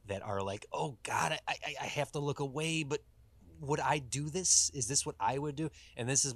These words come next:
that's the kind of sci-fi I constantly praise, that I, I go back to, is the ones that make me question myself and the world I currently exist in.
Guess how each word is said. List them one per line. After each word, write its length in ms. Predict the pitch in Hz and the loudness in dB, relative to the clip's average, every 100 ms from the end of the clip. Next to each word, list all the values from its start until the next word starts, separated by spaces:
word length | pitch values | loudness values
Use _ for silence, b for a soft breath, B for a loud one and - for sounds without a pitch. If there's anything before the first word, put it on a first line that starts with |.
| - | 0
that's 260 | 117 131 | 2 2
the 100 | - | 0
kind 180 | 139 120 | 2 2
of 60 | 117 | 2
sci-fi 600 | - 95 101 - 92 92 92 | 2 2 0 -2 -2 -2 -4
I 60 | |
constantly 580 | 87 92 90 101 90 90 b b b _ - | -4 -6 -6 -6 -8 -10 b b b _ -18
praise, 520 | - 101 73 - - - | -6 -6 -6 -6 -6 -6
that 140 | 90 | -6
I, 120 | 87 90 | -6 -6
I 80 | 92 | -6
go 180 | 85 92 | -4 -2
back 280 | 92 90 | -2 -4
to, 140 | - 87 | -4 -8
is 80 | 82 | -6
the 80 | 87 | -6
ones 300 | 92 95 98 | -4 -4 -4
that 160 | 95 | -6
make 200 | 101 90 | -6 -8
me 80 | 95 - | -10 -8
question 720 | - 98 - - 98 95 95 b b b b | -4 -2 -2 -4 -6 -6 -10 b b b b
myself 640 | 80 76 - 160 147 - - b - | -12 -4 0 2 0 -2 -14 b -12
and 80 | |
the 60 | 82 | -10
world 280 | 90 110 107 | 0 0 2
I 80 | 95 | -2
currently 380 | - 98 - | -4 -8 -8
exist 420 | 87 82 85 - 82 | -10 -8 -8 -8 -10
in. 160 | 80 | -14